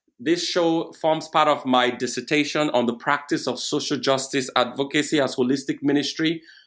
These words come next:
among Pentecostal churches within the South Florida area. Thank you for listening.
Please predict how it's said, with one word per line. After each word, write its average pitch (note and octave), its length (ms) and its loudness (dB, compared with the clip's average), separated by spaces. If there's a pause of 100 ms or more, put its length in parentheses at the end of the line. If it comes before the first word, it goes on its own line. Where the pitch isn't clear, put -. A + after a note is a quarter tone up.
(140)
among C#3+ 400 4
Pentecostal C#3 640 -2
churches E3 640 -4
within A#2+ 280 2
the A#2 60 -6
South B2+ 420 0
Florida A#2+ 380 -2
area. G2+ 360 0
Thank G3 300 -2
you G#3+ 80 -10
for D3 140 -4
listening. C3+ 680 0